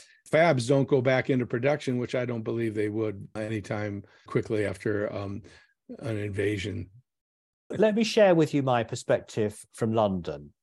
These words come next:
Speaker 2: In my view, it looks as though China is trying to play the European countries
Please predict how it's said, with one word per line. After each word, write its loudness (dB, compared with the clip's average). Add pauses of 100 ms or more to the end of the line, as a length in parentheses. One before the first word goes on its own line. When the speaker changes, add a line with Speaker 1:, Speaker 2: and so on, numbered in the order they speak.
(960)
Speaker 2:
In 6
my 6
view, -6
it -4
looks 0
as -2
though 4
China 0
is -4
trying -2
to -8
play 0
the -2
European -2
countries -8